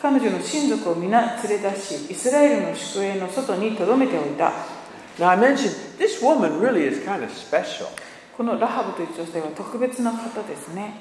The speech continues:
Speaker 2: Her father, mother,
Speaker 1: 父と母、
Speaker 2: 兄弟。
Speaker 1: 兄弟。
Speaker 2: I mean, you know, women in that society,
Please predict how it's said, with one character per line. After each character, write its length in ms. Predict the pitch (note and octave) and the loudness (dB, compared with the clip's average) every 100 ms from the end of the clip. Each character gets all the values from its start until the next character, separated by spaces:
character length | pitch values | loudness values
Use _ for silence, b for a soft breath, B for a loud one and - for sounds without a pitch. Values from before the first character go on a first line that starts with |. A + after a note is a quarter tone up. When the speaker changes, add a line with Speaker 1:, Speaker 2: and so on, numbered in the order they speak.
| - | -4
Speaker 2:
Her 100 | C#3+ C#3 | -4 0
father, 480 | E3+ D#3+ F#3+ B3 D4 | 6 8 8 4 0
mother, 580 | G3 C#3+ B2 A2+ A2+ F#3+ - - - - - - - | 0 4 4 4 0 -2 -6 -14 -20 -20 -20 -20 -20
Speaker 1:
父 360 | - - - G3 | -18 -16 -10 -8
と 60 | |
母、 500 | - A#3 A#3+ A#3 A#3 | 4 8 10 8 6
Speaker 2:
兄 60 | B2 | 4
弟。 20 | |
Speaker 1:
兄 0 | |
弟。 0 | G#2 G2+ C3 - D3+ - - - - - | 2 2 0 -2 -8 -12 -16 -20 -10 -4
Speaker 2:
I 80 | G#3 | 0
mean, 280 | G3+ F#3+ - - - - F#3 | 0 -2 -6 -12 -16 -14 2
you 120 | G3 | 4
know, 40 | E3+ | 6
women 720 | A#3 D#4+ C4 A#3 A#3+ - E3+ | 6 4 4 4 2 -2 -4
in 60 | F3 | -4
that 180 | G3 F#3+ | -4 -4
society, 400 | - - A3 | -6 -2 -2